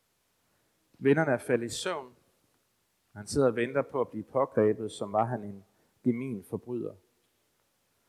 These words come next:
Og der i sit livs nød, så har han kræfter til at tænke på dig. Det er et meget stærkt udtryk for en kærlighed,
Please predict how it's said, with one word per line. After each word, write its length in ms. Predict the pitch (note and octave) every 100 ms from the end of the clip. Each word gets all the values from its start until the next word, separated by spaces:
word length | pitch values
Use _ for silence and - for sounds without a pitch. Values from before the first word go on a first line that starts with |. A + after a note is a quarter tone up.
| _ _ _ _ _ -
Og 160 | D#3+ A3+
der 220 | A3 F3+
i 120 | D#3+
sit 280 | C#3 F3+ E3
livs 420 | F#3 F#3+ D#3+ -
nød, 280 | C#3+ C#3 -
så 160 | -
har 200 | E3 D#3+
han 200 | C#3+ C#3+
kræfter 400 | - C3 C3+ -
til 160 | C3 D3
at 80 | B2+
tænke 280 | B2+ B2+ -
på 120 | -
dig. 280 | F#2+ E2+ F2+ _ _ _ _ _ _ _ _ _ _ _ _ _ _ _ _ _ _ _
Det 120 | D3 C3+
er 100 | B2+
et 160 | -
meget 260 | A#2+ C3+ D#3+
stærkt 380 | - C#3 C#3 -
udtryk 460 | E3+ - C3+ B2
for 220 | - B2+
en 320 | A#2+ A#2 G#2 G#2 _ _ _ _
kærlighed, 640 | B2 A#2 D#3 C3+ B2 -